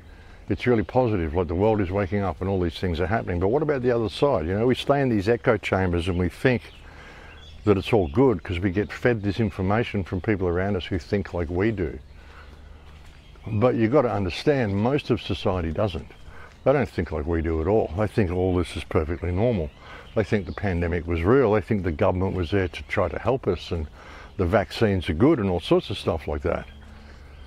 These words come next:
And that's the problem, is that these people are dragging the whole world off the cliff, and they're dragging us along with them. It was very kind of sobering, you know, to see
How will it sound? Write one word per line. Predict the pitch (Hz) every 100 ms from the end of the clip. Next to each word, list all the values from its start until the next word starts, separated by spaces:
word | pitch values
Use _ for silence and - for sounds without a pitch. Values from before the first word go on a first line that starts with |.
| - - - - - - -
And | 98
that's | 185 -
the | 101
problem, | - 143 107 85
is | 92
that | 98 95
these | 113 175 175
people | - 95 80 71 - - - - - - - - -
are | 104
dragging | 85 107 127 131 104 101 87 76
the | 104
whole | 90 - 110 104
world | 98 98 90
off | 80 78 -
the | 76
cliff, | - 120 76 - - - - - -
and | 110
they're | 107
dragging | 117 160 120
us | 107 95
along | 92 80 76
with | 95 90
them. | - - - - - - -
It | 143
was | 139 107
very | 110 190 170
kind | - 143 123
of |
sobering, | - - 117 117 92 69 - - - - - - - - - - - - - - -
you |
know, | 85 101
to | -
see | 101 - 139 127 117